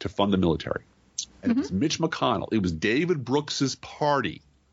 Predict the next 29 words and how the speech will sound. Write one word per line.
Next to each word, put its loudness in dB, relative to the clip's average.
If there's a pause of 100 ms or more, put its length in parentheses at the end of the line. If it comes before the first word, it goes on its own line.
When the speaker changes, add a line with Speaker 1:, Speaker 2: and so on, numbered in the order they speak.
(420)
Speaker 1:
that 0
put 2
its -4
Speaker 2:
Mm-hmm. 0
Speaker 1:
boot 2
on 0
the 2
throat -2
of -2
the 2
military 2
and -2
said, 2
"Great, 0
now 2
we 2
have 2
a 0
third -2
hostage." -6
So -2
Mitch 0
McConnell 0
not 4
Speaker 2:
Yep. 4
Speaker 1:
only 2
held 0
children -2
Speaker 2:
Yep. -6